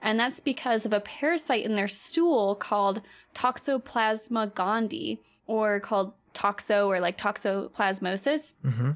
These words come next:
Speaker 1: In the study, they found that toxo traveled to a rat's brain, and it made the rat become attracted to the smell of cat urine,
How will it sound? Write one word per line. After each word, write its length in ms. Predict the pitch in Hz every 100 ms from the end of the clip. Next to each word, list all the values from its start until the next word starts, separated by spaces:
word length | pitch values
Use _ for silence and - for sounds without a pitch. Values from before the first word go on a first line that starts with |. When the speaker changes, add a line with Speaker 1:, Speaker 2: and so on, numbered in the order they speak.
| - - -
Speaker 1:
In 180 | 269 330
the 80 |
study, 440 | 311 - 220 208 220
they 160 | 202
found 320 | 202 208 202 208
that 160 | -
toxo 480 | - 254 262 - 233
traveled 680 | - - 208 226 294 285 277 - -
to 220 | 233 226
a 60 | 196
rat's 360 | 196 190 -
brain, 680 | - 202 220 311 233 190 202 - - _
and 280 | 202 214 208
it 160 | 226 220
made 360 | 214 214 262
the 120 | 285 254
rat 540 | 220 185 185 185 - _ 220
become 380 | 233 - 214
attracted 680 | 190 - - 202 220 - 254 -
to 100 | -
the 80 |
smell 320 | 202 - 202 190
of 140 | 185
cat 340 | - 262 302
urine, 480 | 208 165 - - 220